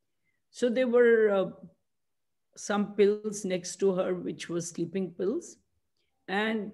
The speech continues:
the lady had died. She didn't seem to not have a live to will, a will to live, because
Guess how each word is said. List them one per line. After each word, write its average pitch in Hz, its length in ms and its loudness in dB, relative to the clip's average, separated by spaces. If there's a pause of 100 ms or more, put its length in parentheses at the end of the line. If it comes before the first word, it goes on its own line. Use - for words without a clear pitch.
(120)
the 165 180 -2
lady 180 480 4
had 170 380 -6 (120)
died. 170 520 -2 (1160)
She - 180 -4
didn't 247 300 4
seem 254 520 0
to 220 180 -4
not 202 420 0
have 185 220 -4
a 196 60 0
live 196 420 0 (100)
to 190 100 -2
will, 190 480 0 (480)
a 185 100 4
will 196 340 6
to 185 200 -2
live, 175 320 -2 (760)
because 196 720 2